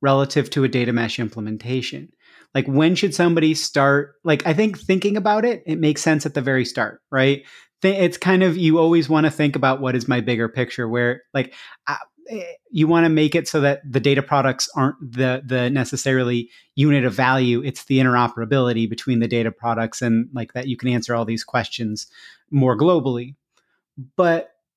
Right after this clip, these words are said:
when should people really start to invest in that work? Is it upfront, or is it okay to start later? Because you said, like,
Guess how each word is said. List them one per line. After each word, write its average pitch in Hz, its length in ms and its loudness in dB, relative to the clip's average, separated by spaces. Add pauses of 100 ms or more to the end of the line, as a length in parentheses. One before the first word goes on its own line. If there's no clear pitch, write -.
(360)
when 175 600 4
should 170 240 -2
people 175 400 0
really 147 320 2
start 147 360 -2
to 139 200 0
invest 120 480 -2
in 117 180 -2
that 113 220 -6
work? - 360 -10 (120)
Is 147 280 0
it 180 140 2
upfront, 160 680 -2 (320)
or 139 220 2
is 160 260 4
it 175 180 2
okay 147 460 2
to 147 160 -2
start 143 360 2
later? 143 360 2
Because 127 300 -2
you 139 80 0
said, 147 280 0
like, 131 220 -2